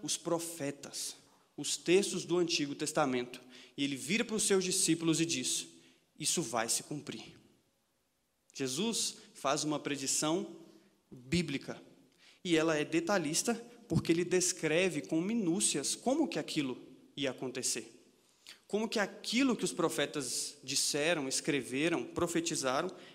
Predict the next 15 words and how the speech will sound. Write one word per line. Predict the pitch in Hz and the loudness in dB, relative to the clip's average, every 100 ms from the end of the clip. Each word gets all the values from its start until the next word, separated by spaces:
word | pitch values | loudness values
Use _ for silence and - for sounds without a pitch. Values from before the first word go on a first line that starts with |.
| - | -20
vai | 135 127 147 180 | -14 0 2 4
se | 185 185 | 2 0
passar | 151 135 - 120 | -2 -2 -2 -4
com | - 120 | -6 -6
ele. | 113 92 - - _ _ - - - | -6 -10 -16 -20 _ _ -14 -12 -8
E | 165 160 - | -4 -4 -2
essa | 165 220 180 - | 2 2 2 0
aqui | 139 - 208 | 0 -4 -2
foi | 170 | 0
a | 160 | 0
primeira | 160 175 165 165 233 262 196 | 0 0 2 2 2 0 0
vez | 123 139 202 175 - - | -2 -2 0 0 -2 -4
que | 156 | -4
Jesus | 135 151 123 131 175 180 | -2 -2 -4 -4 -4 -2
cita | - - 165 180 - 135 | 0 0 -2 -4 -4 -6